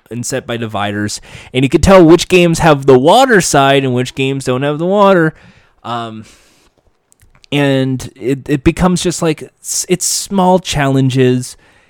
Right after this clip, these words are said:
and they fit 'em out the size of a bedroom, and those are very fun, uh, to watch.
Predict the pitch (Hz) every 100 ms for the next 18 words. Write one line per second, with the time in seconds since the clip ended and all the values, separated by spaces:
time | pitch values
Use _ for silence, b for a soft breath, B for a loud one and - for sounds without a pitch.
0 | _ 131 139 147 147 - 190 175 165 156
1 | 147 - 143 135 - 120 113 113 101 92
2 | 87 90 b b b b b b _ -
3 | 151 185 180 175 165 156 139 - 90 76
4 | - _ _ _ _ _ _ _ _ 113
5 | 113 110 - 110 90 85 - -